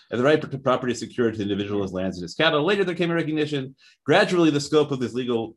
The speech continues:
rights, of these legal rights broadened, and now the right to life has come to mean the right to enjoy life. Okay, that's nice, right? The right to be, that, which somehow means the right to be let alone.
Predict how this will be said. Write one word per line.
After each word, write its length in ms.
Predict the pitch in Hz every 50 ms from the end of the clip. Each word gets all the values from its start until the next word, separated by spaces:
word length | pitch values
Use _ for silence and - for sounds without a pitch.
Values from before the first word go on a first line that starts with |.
| _ _ -
rights, 460 | 104 110 110 104 104 - - - _ -
of 60 | 95
these 160 | 98 98 101
legal 140 | 120 117 107
rights 140 | 104 101 92
broadened, 480 | - - 120 139 135 131 127 123 117 - _ _ _ _ -
and 80 | - 104
now 200 | 139 175 196 190
the 100 | 160 127
right 200 | 127 139 147 147
to 80 | - 123
life 240 | 123 139 143 135 139
has 140 | 113 - -
come 400 | - 151 170 185 185 180 170 170 _ _ _ _
to 100 | - 110
mean 360 | 113 127 143 151 151 147 123
the 120 | 101 101 98
right 280 | 110 123 135 131 135 -
to 160 | - 123 98
enjoy 400 | 98 95 92 82 104 160 220 190
life. 260 | 113 87 71 - - - - - - _ _ _ _ _ _ _ _ _ - - - _ _ _ _ -
Okay, 160 | - - - -
that's 240 | - 92 92 -
nice, 340 | - 67 95 95 - - - -
right? 140 | - 98 98 - - _ _ _ _ _ -
The 80 | - 107
right 240 | 123 147 156 147 -
to 100 | 143 127
be, 180 | 127 120 120 - - -
that, 240 | 113 113 - 80 -
which 320 | 117 117 - - - _ _ _ _
somehow 300 | - - 165 185 170 151
means 220 | 143 139 127 -
the 120 | - 117 113
right 240 | 110 123 139 143 135
to 80 | - 120
be 120 | 117 110
let 160 | 101 110 123 110
alone. 360 | 101 98 101 92 85 71